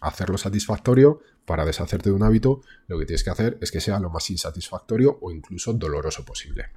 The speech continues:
Entonces, eh, en este último módulo, que probablemente sea el más valioso porque ahí se recogen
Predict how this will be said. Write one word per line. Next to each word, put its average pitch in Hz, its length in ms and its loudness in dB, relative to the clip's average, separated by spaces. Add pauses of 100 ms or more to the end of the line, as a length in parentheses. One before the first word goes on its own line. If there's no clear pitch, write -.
(800)
Entonces, 123 520 4
eh, 98 320 2
en 104 80 6
este 113 160 4
último 123 280 8
módulo, 131 520 10 (400)
que 76 240 -2
probablemente 85 640 -4
sea 87 160 0
el 90 60 0
más 85 160 0
valioso 92 440 2
porque - 360 -14
ahí 87 320 -6 (100)
se - 200 -6
recogen 87 520 -6